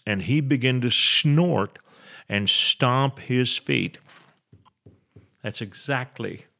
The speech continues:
the word that's being described here. He detected the presence of a rival, and he let out a snort to answer our presence. That's what Jesus did. Jesus detected death,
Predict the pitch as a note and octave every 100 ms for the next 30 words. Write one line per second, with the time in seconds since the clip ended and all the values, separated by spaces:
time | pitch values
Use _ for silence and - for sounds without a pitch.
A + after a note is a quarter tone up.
0 | _ - G#2 G2 G#2+ F2+ - - - G#2
1 | - G#2 G#2 G#2 G2 - A2 G#2+ G2+ F2+
2 | F2+ E2 _ - - - - - A#2+ A#2+
3 | A2 A2 - - C3 - D#3 D#3 C#3 D3+
4 | - B2+ A#2+ B2 A#2+ - - G#2+ G#2 F#2
5 | F#2+ G2+ G#2+ A#2+ B2 C3+ D3 - G2+ F2+
6 | A2+ A2 A2 A2+ C3 D3 C#3+ - A#2+ A#2+
7 | B2 - G#2+ G#2 - - - C#3+ E3+ F3+
8 | G#2+ F#2 - - _ _ _ _ - B2+
9 | A#2+ - B2 A#2 A2+ - F#2+ E2 - F#2+
10 | G2 F#2+ G2 F#2+ _ - G2+ F#2 D#2+ -
11 | - - - A2+ - F#2+ G#2+ A2+ G2+ -
12 | A2 G2+ E2 - - - - G#2 A#2+ C3
13 | C#3+ D3 - A#2 G#2+ - - B2 B2 -
14 | A#2+ A2 B2+ - F2 F2 G#2+ A2 E2+ -
15 | -